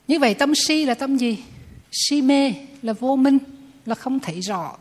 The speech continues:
À, mà cái vô minh này đó, mình cứ nhiều khi mình chửi người ta, mình thấy người nào mà chậm chạp đó,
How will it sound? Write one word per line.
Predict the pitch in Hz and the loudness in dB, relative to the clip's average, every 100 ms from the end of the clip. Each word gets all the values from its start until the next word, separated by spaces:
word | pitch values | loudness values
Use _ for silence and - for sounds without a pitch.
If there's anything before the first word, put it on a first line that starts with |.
| - _ _ _ _ _ _ _ _ _ _ _ _ _ _ _ _ _ _ _ _ _ - | -20 _ _ _ _ _ _ _ _ _ _ _ _ _ _ _ _ _ _ _ _ _ -12
À, | 220 196 196 - - - _ _ _ _ _ | -8 -8 -10 -16 -20 -20 _ _ _ _ _
mà | 247 | 0
cái | 247 202 | 0 0
vô | 254 | 2
minh | 269 269 285 | 4 4 2
này | 240 | 2
đó, | 254 285 - | 0 -2 0
mình | 247 | 0
cứ | 226 | 0
nhiều | 202 214 240 | 0 2 0
khi | 277 | 2
mình | 254 233 | 0 0
chửi | 240 190 196 | 0 0 0
người | 233 | 0
ta, | 247 254 262 | 0 2 2
mình | 247 233 | 0 -2
thấy | 170 202 | -4 -2
người | 233 233 | -2 0
nào | 233 233 | 0 -2
mà | 233 | -2
chậm | 220 214 196 190 | 0 0 0 -2
chạp | 190 202 185 - | 0 0 0 -4
đó, | 247 | -4